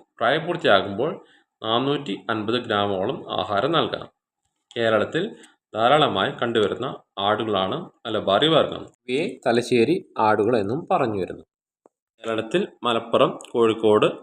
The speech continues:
കണ്ണൂർ ജില്ലകളിൽ കാണുന്ന ആടുകൾ അറബ് ആടുകളും കേരളത്തിലെ ആടുകളും ചേർന്ന രൂപപ്പെട്ട ജനുസാണ് ഇത്. അട്ടപ്പാടി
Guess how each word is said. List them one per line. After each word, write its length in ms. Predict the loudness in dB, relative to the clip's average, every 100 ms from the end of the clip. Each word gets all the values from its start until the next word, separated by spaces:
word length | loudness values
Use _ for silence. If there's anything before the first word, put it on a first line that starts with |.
| -20 _
കണ്ണൂർ 360 | -2 0 0 0 2
ജില്ലകളിൽ 440 | 2 2 0 0
കാണുന്ന 360 | 2 2 2 -2 -2 0
ആടുകൾ 420 | 2 2 0 -2 -4 _ _ -2
അറബ് 320 | 2 2 0 2
ആടുകളും 440 | 2 4 2 0 -2 -8 -20 _ -4
കേരളത്തിലെ 560 | -2 0 0 0 0 2 4
ആടുകളും 420 | 4 4 0 -2
ചേർന്ന 340 | -2 -2 0 -2 -4 _ _ _ _ _ _ -6
രൂപപ്പെട്ട 540 | 0 2 2 0 0 0 -2 -8 _ _
ജനുസാണ് 440 | -2 0 0 -2 0
ഇത്. 280 | 0 0 -4 -8 _ _ _ -20
അട്ടപ്പാടി 540 | -8 -6 2 4 4